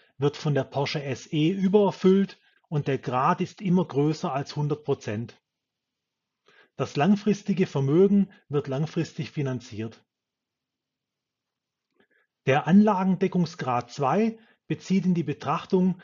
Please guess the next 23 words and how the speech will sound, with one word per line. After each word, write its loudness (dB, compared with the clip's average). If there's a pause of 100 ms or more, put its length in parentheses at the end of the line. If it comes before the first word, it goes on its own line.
(120)
das -8
langfristige -2
Fremdkapital -2
ein. -8 (1500)
Die -2
Porsche 4
S -6
E 0 (140)
hat -4
einen 0
Deckungsgrad 0
von -2
über 2
hundert 0
Prozent, 0 (460)
wodurch 2
das -4
Umlaufvermögen 2
auch -2
teilweise 0
langfristig -4
finanziert -6
ist. -10